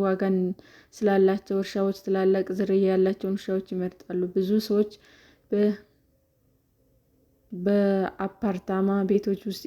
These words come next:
በሚኖሩባት ደቡብ ኮሪያ የሚኖረው የከተማ ማህበረሰብ የሚፈልጋቸው የቤት እንስሳት ባለቤቶች ከዚህ ተቃራኒ የሆኑት ነው።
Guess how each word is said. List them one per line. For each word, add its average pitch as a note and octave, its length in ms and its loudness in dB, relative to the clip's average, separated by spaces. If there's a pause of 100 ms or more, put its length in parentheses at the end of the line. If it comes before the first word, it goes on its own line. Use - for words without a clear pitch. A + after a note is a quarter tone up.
በሚኖሩባት G3 760 0
ደቡብ G3 300 2
ኮሪያ G3 260 0
የሚኖረው F#3+ 500 2
የከተማ G3 460 -2
ማህበረሰብ G3 580 -2
የሚፈልጋቸው F#3+ 680 -2
የቤት F#3+ 180 0
እንስሳት G3 360 -6
ባለቤቶች F#3+ 600 0
ከዚህ F#3+ 400 -2
ተቃራኒ F#3 480 -6
የሆኑት F#3 320 -2
ነው። F3+ 160 -6